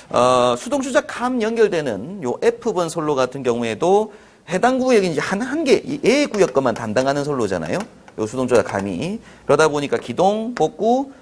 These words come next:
공통. 그리고 여기에 뭐가 있냐면 이제 정지라는 버튼이 한 개 들어가게 됩니다. 그래서 이 수동 조작 감에 보게 되면 기본적으로 버튼이 요렇게 세 개가 있는 거예요.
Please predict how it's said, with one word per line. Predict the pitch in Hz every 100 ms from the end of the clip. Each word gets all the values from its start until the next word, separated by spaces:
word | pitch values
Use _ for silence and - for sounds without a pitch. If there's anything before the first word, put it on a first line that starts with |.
| - -
공통. | 113 107 160 135 87
그리고 | 143 165
여기에 | 175
뭐가 | 135 107 135
있냐면 | 151 143 110
이제 | 90 87 82 - - - -
정지라는 | - 120 120 120 202 233 220
버튼이 | 143 107 113
한 | 101
개 | 87
들어가게 | 85 80 73 71
됩니다. | 65 58
그래서 | 107 127 113 - - -
이 | 151
수동 | 226 285
조작 | 269 -
감에 | - 123 151
보게 | 214 254 202
되면 | 143 139 95 85 143 196
기본적으로 | 190 147 139 117 101 101 160 196 190 - -
버튼이 | 113 113 233 214
요렇게 | 147 127
세 | 113 127
개가 | 135 226
있는 | 156 98
거예요. | 65 50